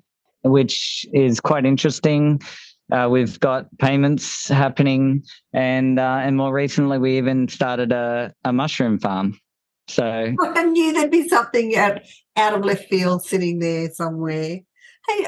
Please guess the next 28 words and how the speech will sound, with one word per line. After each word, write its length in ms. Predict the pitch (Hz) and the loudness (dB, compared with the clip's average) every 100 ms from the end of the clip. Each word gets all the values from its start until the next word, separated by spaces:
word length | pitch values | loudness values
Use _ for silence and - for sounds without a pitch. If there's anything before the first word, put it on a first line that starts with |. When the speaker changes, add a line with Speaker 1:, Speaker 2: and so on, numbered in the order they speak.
| 320 | -4
Speaker 2:
but, 160 | 320 170 | -2 0
Speaker 1:
Yeah, 160 | 170 | 2
well 240 | 165 170 - - | 0 -4 -4 -4
Speaker 2:
uh, 100 | 320 | -2
am 140 | 415 | -2
I 180 | 466 554 339 | 0 0 0
wrong 480 | 285 254 190 254 | 0 0 -2 -4
in 240 | - 240 233 | -6 -6 -6
thinking, 500 | - 262 254 196 208 | -6 -8 -6 -6 -6
hang 180 | 254 220 | -8 -8
on, 160 | 190 | -8
just, 280 | 226 226 - _ - | -8 -10 -12 _ 2
um, 240 | 226 220 - _ _ _ _ _ - | 2 2 -6 _ _ _ _ _ -2
I'm 120 | 247 240 | -2 -2
thinking 380 | 349 381 349 | -4 -2 -2
this 260 | 233 190 - | -2 -4 -4
through. 380 | 220 202 165 - 240 | -2 -2 -4 -6 -4
There's 180 | 247 | -4
a 60 | 262 262 | -4 -4
big 260 | 370 349 - | -2 -2 -4
emphasis 600 | 269 262 262 247 214 190 | -4 -4 -6 -4 -4 -2
now 260 | 196 196 190 | 0 2 2
going 240 | 190 190 | 2 0
to 60 | 180 | 0
be 140 | 180 165 | -4 -8
put 240 | - 196 | -4 -2
on 280 | 147 170 185 | 2 2 2
about 460 | - 185 185 175 | -2 -4 0 -2